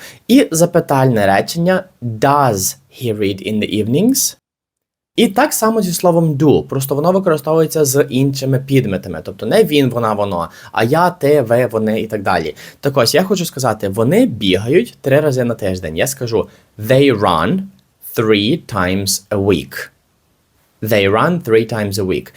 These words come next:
Якщо я хочу сказати, вони не бігають три рази на тиждень, я скажу,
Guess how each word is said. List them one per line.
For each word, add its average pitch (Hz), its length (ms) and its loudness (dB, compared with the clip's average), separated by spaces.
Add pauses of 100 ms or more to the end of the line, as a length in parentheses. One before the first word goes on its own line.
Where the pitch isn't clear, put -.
(200)
Якщо - 280 -2
я 233 80 4
хочу 240 240 -4
сказати, 196 340 0
вони 170 240 0
не 135 300 2
бігають 123 520 0
три 107 180 0
рази 101 220 -4
на 92 80 -4
тиждень, 95 320 -6
я 113 100 -2
скажу, 151 380 -2